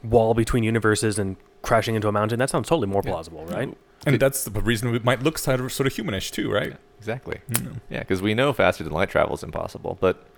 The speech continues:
Speaker 2: interdimensional travel, who knows?
Speaker 3: <laughs> Right.
Speaker 1: Well, e-, e-, even if faster than light was somehow possible, I just think that, like, it would clearly take a level of advancement to where, like, you wouldn't get drunk at the wheel and hit the first rock and it happened to be our rock, right?
Speaker 2: Mm-hmm.
Speaker 3: Yeah.
Speaker 1: So,
Speaker 2: Mm-hmm.
Speaker 1: but the, uh,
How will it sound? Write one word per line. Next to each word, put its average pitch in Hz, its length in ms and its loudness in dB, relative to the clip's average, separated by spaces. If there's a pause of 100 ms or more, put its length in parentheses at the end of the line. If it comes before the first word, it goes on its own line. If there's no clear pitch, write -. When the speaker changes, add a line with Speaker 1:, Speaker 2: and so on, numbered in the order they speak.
(160)
Speaker 2:
interdimensional 92 500 2
travel, 92 280 6
who 110 100 -2
knows? 127 420 -2
Speaker 3:
<laughs> 120 80 2
Right. 139 360 10 (580)
Speaker 1:
Well, 170 160 4
e-, 127 120 -8 (160)
e-, 196 120 2 (120)
even 175 200 8
if 156 60 6
faster 160 240 8
than 151 60 2
light 147 160 6
was 131 120 2
somehow 131 220 4
possible, 123 340 2
I 104 60 4
just 104 140 -6
think 107 140 -2
that, 110 120 -2
like, 104 280 -4 (100)
it 139 80 0
would 120 120 2
clearly 147 260 2
take 123 140 2
a 120 40 0
level 117 220 4
of - 60 4
advancement 107 380 -2
to 104 60 -10
where, 104 100 0
like, 101 100 0
you 107 100 0
wouldn't 110 220 2
get 107 120 -2
drunk 104 220 -2
at 101 80 -2
the 104 60 0
wheel 98 240 2
and 95 100 -2
hit 110 140 0
the 107 80 0
first 104 300 4
rock 101 340 4
and 131 240 0
it - 60 6
happened - 180 2
to - 60 4
be 208 60 4
our 190 120 2
rock, 190 320 0
right? 98 160 -2
Speaker 2:
Mm-hmm. - 300 0
Speaker 3:
Yeah. 113 240 2 (220)
Speaker 1:
So, 98 420 0 (600)
Speaker 2:
Mm-hmm. 90 180 -10 (220)
Speaker 1:
but 110 220 4
the, 104 200 0
uh, 90 340 -2